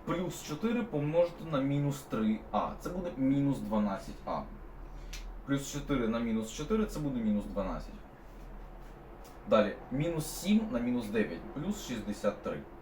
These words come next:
Мінус сім на плюс а, мінус сім а. Ось такий вираз після розкриття дужок. Тепер нам потрібно звести подібні доданки. Спочатку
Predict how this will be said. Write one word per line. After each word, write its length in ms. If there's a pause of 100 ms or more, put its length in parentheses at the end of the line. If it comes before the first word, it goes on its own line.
(440)
Мінус 300
сім 440
на 80
плюс 380
а, 220 (560)
мінус 480 (140)
сім 440
а. 120 (2000)
Ось 120
такий 200
вираз 200
після 280
розкриття 340
дужок. 380
Тепер 380
нам 140
потрібно 340
звести 380
подібні 420
доданки. 440 (3000)
Спочатку 560